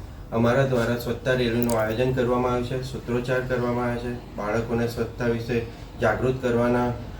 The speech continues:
પ્રયાસો કરવામાં આવ્યા છે. સાથે સાથે એક રેલીનું આયોજન કરવામાં આવ્યું છે કે જેના તંત્ર-, અંતર્ગત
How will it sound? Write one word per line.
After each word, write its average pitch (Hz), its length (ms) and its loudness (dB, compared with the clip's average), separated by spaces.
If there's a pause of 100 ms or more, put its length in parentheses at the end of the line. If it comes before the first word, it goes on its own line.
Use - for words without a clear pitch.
(120)
પ્રયાસો 117 380 4
કરવામાં 123 420 4
આવ્યા 120 140 2
છે. 123 140 -6 (600)
સાથે 147 280 4
સાથે 127 300 2
એક 123 240 0
રેલીનું 135 440 4
આયોજન 120 320 4
કરવામાં 110 420 0
આવ્યું 110 180 -2
છે 117 200 -2
કે 123 120 -2
જેના 113 280 2
તંત્ર-, 117 560 0
અંતર્ગત 113 460 2